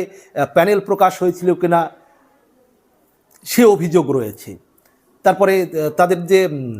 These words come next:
বিভিন্ন রকম যে অ্যাপটিটিউড টেস্ট, সেগুলো সঠিকভাবে হয়েছিল কিনা সেটা নিয়ে প্রশ্ন রয়েছে। তারপরে, উম, প্যানেল প্রকাশ নিয়ে অভিযোগ রয়েছে,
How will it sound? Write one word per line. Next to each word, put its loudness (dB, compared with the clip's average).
বিভিন্ন 0
রকম -2
যে 0
অ্যাপটিটিউড -2
টেস্ট, 0
সেগুলো 2
সঠিকভাবে -2
হয়েছিল 0
কিনা -2
সেটা -2
নিয়ে 0
প্রশ্ন -6
রয়েছে। -6
তারপরে, 0
উম, -10
প্যানেল 2
প্রকাশ 0
নিয়ে 0
অভিযোগ 2
রয়েছে, -6